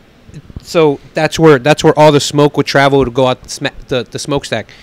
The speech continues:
In the bottom of the smokestack, we have a, we have, like, a four-inch hole.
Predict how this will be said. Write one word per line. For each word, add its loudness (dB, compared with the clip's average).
In -4
the 2
bottom 2
of 0
the -2
smokestack, -4
we -4
have -2
a, -2
we -10
have, -4
like, -8
a -8
four-inch -4
hole. -2